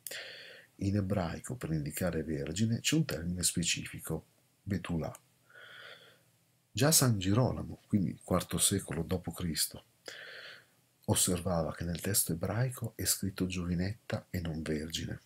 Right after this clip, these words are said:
ovvero è scritto Alma e non Betulà. È possibile pensare che gli ascoltatori di Isaia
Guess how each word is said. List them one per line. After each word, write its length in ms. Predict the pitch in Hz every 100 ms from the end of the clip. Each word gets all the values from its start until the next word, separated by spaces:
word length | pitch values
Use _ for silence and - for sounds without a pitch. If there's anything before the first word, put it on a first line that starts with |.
| _ _ -
ovvero 420 | 92 98 87 78
è 40 | 80
scritto 600 | - 85 - - 65 -
Alma 560 | - 92 92 98 135 190 -
e 120 | - 85
non 260 | 95 98
Betulà. 500 | 90 87 - 82 - - _ - - - - - - - _ _ _ _ _ _
È 100 | 113
possibile 480 | - 110 - 110 87
pensare 640 | - 170 - 92 95 135
che 100 | 123
gli 80 | 85
ascoltatori 680 | 78 - 87 85 85 101 85
di 80 | 87
Isaia 580 | 87 80 73 80 101